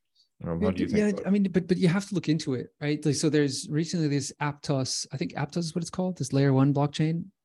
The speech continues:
Speaker 2: They
Speaker 1: Mm-hmm.
Speaker 2: launched, and there was a lot of controversy around, um,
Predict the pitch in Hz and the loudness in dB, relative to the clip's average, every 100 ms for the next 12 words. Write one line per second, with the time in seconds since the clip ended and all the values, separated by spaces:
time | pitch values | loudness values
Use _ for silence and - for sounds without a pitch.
0 | - 160 151 139 156 - 135 135 139 131 | 0 2 4 4 2 0 0 2 2 0
1 | 120 - _ 139 127 135 135 123 - 131 | -6 -16 _ -6 -2 -2 -4 -8 -8 -6
2 | 131 123 123 131 127 123 123 123 117 - | -4 -4 -4 -2 0 0 0 -2 -4 -12
3 | 139 175 139 123 120 117 | -20 -6 0 2 2 0